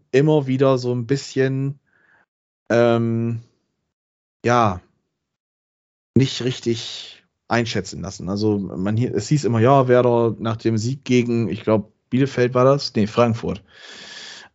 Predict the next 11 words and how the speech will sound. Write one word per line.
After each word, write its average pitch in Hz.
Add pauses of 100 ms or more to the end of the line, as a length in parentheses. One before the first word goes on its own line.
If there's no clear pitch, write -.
(140)
Äh, 98
nee, 123
Bielefeld. 104 (440)
Hatten 113
wir 113
das 101
Nachholspiel 120
dann, 107
äh, 101
Anfang 107
März. 117